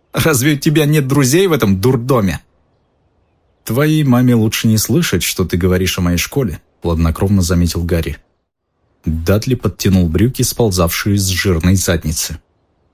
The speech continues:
«Чё это ты уставился на изгородь?» подозрительно спросил он. «Пытаюсь решить, каким заклинанием её лучше поджечь».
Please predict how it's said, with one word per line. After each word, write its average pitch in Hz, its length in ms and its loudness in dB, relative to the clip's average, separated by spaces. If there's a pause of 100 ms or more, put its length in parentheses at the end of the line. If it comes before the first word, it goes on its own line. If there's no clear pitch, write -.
(180)
«Чё - 200 0
это 110 160 0
ты 95 120 -2
уставился 95 560 0
на 98 100 2
изгородь?» 101 520 0
подозрительно 90 640 0
спросил 80 500 0
он. 76 200 -2 (880)
«Пытаюсь 90 460 0
решить, 90 380 -2
каким 95 320 0
заклинанием 90 640 0
её 87 280 0
лучше 90 340 -2
поджечь». 90 760 -4